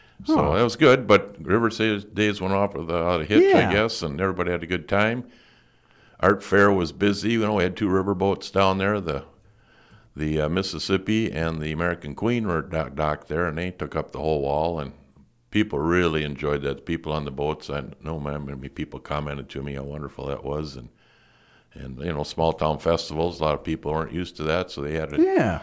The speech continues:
Speaker 1: they had fun going out and looking around things, and, uh, so, yeah, it was an enjoyable weekend. I hope everybody had a good time, and even had little fireworks there and Saturday
Speaker 2: Yeah.
Speaker 1: night, so, yeah,
Speaker 2: Those
Speaker 1: it
Speaker 2: were
Speaker 1: went off
Speaker 2: gorgeous.
Speaker 1: good. Yeah,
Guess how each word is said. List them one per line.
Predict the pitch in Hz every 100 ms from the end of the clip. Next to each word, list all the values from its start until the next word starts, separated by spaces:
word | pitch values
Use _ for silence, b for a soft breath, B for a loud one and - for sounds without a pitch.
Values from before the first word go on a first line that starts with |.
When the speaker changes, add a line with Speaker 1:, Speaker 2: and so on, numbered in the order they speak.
| -
Speaker 1:
they |
had | 120
fun | - 127
going | 110 110
out | 110 107
and | 101
looking | 107 98
around | 98 92 80
things, | - 98 101
and, | 87 85 82
uh, | 82 78
so, | 76 -
yeah, | 80 123
it | 101
was | 85
an |
enjoyable | 78 101 120 104
weekend. | 95 104 104 104 104
I | 87
hope | 87 -
everybody | 85 80 80
had | 78 73
a |
good | 73 76
time, | 76 76 92 90
and | 76 82
even | 80
had | 82 82
little | 87 80
fireworks | - 90 87 87 82 -
there | 80 85 87 92
and | 90 73 - b -
Saturday | - 104 - 87
Speaker 2:
Yeah. |
Speaker 1:
night, | 85 90 92 95 95 -
so, | - 78 67 b b b b b
yeah, | - -
Speaker 2:
Those | 104
Speaker 1:
it | 214
Speaker 2:
were |
Speaker 1:
went | 202
off | 143 139
Speaker 2:
gorgeous. | 165 139 87 78 - -
Speaker 1:
good. | 85
Yeah, | 85